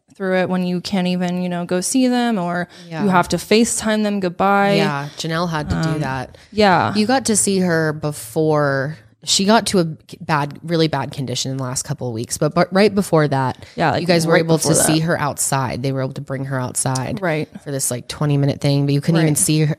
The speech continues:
Speaker 2: touch her,
Speaker 1: No.
Speaker 2: or you had to be six feet apart and stuff.
Speaker 1: Right. And I was under the impression that, oh, well, I'll be able to come back when it gets bad and go inside. Um, but that's not the case as of now. So,
Speaker 2: Yeah.
Speaker 1: yeah.
Speaker 2: I actually got to go in there and spend some time with her, and I'm super, super grateful. But they only allowed two of our family members in that day.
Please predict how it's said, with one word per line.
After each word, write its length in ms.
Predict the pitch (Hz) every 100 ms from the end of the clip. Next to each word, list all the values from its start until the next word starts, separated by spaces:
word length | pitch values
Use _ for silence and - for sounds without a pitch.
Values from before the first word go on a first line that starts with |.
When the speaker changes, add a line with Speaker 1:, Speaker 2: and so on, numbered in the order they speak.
| -
Speaker 2:
touch 260 | 180 185 -
her, 380 | 175 156 156 151
Speaker 1:
No. 140 | 147
Speaker 2:
or 80 | 143
you 80 | 147
had 80 |
to 40 | 147
be 80 | 151
six 200 | 165 -
feet 140 | 151
apart 320 | 147 - 151
and 100 | 147
stuff. 400 | - 143 120 147
Speaker 1:
Right. 240 | 190 165 160
And 80 |
I 80 | 220
was 140 | 220 226
under 160 | 226
the 100 | 196
impression 440 | 180 180 170 180 170
that, 180 | 160 -
oh, 240 | 190 190
well, 300 | 180 175 160
I'll 220 | 156 165
be 100 | 160
able 180 | 170 160
to 120 | -
come 260 | - - 175
back 400 | 165 139 143 -
when 140 | 160
it 80 | 143
gets 200 | 139 147
bad 260 | - 160 156
and 100 | 160
go 120 | 135
inside. 520 | 117 156 160 147 160 - _ _ _
Um, 220 | 165 156
but 60 | 165
that's 200 | 175 -
not 140 | 165
the 80 | 147
case 300 | - - -
as 160 | 147
of 80 | 165
now. 240 | 170 160 170
So, 480 | - 180 175 180 -
Speaker 2:
Yeah. 380 | - 180 240 233
Speaker 1:
yeah. 60 | 226 - -
Speaker 2:
I 160 | 175 196
actually 340 | 185 - 165
got 160 | 156 151
to 80 | 156
go 180 | 151
in 160 | 143 147
there 260 | 143 139 131
and 460 | 131 131 127 -
spend 260 | - 156 135
some 120 | 143
time 240 | 139 139 135
with 120 | 139
her, 280 | 135 123 120
and 100 | 131
I'm 140 | 131
super, 400 | - - 147 143
super 260 | - 139 127
grateful. 380 | 139 139 -
But 160 | 143 139
they 100 | 147
only 240 | 135 156
allowed 300 | 151 143 139
two 320 | - - 185 170
of 140 | 156
our 200 | 139 135
family 300 | 135 151 143
members 380 | 139 131 135 135
in 80 | 135
that 180 | 123 131
day. 380 | 165 160 143